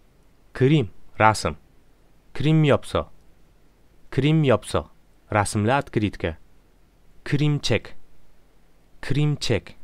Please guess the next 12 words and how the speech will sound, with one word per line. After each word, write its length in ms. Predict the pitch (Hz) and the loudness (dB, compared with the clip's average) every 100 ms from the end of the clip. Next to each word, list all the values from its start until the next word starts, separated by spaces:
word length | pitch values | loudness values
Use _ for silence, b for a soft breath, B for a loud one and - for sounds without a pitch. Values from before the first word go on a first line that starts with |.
| - 104 | -8 -2
rasmli 580 | 104 - 98 101 147 - | -2 0 -2 -2 -4 -8
kitob. 300 | - 87 - - - - _ - - _ - | -2 -2 -2 -14 -20 -20 _ -20 -20 _ -14
Kimul. 360 | - 117 104 82 - - _ _ - _ _ _ _ _ - - | -2 2 2 0 -6 -20 _ _ -20 _ _ _ _ _ -20 -10
Kimul, 360 | - 120 101 76 - - - | -2 2 2 -2 -12 -20 -6
tur. 300 | 117 107 - - - - - _ - - _ _ - _ _ _ - | -2 0 -2 -10 -20 -20 -20 _ -20 -20 _ _ -20 _ _ _ -8
Kijokke. 680 | 135 120 160 156 - 92 - - - - - - - - - - - - | -8 -2 -2 -2 -4 -4 -4 -18 -20 -20 -20 -20 -20 -20 -20 -20 -16 -8
Kijokke, 640 | 120 165 151 - 95 80 - _ - | 0 0 0 -6 -10 -10 -16 _ -10
kechidan 460 | 113 110 123 147 | -6 -2 0 0
avvalgi 440 | 113 101 101 95 - | 0 0 0 0 -4
kun. 300 | - 80 - - - - - | -4 -6 -8 -20 -20 -20 -6
Kikchang. 480 | 151 - - 87 82 - _ - _ - _ - - _ _ _ | -6 -2 0 0 -2 -16 _ -20 _ -20 _ -20 -20 _ _ _
Kikchang, 500 | - 156 - 101 80 | -6 -6 -2 -2 -4